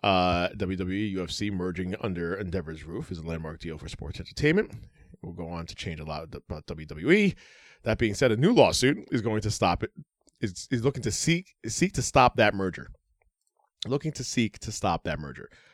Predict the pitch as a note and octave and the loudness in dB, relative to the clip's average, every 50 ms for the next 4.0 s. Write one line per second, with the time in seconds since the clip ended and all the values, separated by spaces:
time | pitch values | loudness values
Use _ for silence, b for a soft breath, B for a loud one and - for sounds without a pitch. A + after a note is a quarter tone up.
0 | _ _ - - C#3 E3 E3 D3+ D3 - D3+ C#3 C3 - C3 B2+ B2 A#2+ - A#2 | _ _ -4 -2 0 0 2 2 4 4 4 4 4 4 4 4 4 4 4 2
1 | G2+ F#2 F2+ F#2 B2+ C#3 D3+ D3 C3 A2 G2 A2 A2+ A2 A2 G#2+ G#2 A2 - - | 2 2 2 2 2 4 6 6 4 4 2 0 0 0 2 0 0 0 0 2
2 | G#2+ A2 A#2 A2+ A#2+ B2 - - G2 E2 E2+ F2 E2+ E2 F#3+ G3 - - A2 F#2+ | 4 4 6 4 4 2 2 0 0 0 0 -2 -2 -2 -2 -2 -2 -2 -4 -2
3 | G2+ F#2+ F#2 F2+ E2+ F#2+ F2+ F#2+ G2+ - - A#2 A2+ G#2 F2+ D#2+ C#2+ D#2 F2 b | -2 -2 -2 -2 -2 -2 -2 -2 -4 -4 -2 -2 0 0 -2 -4 -8 -8 -10 b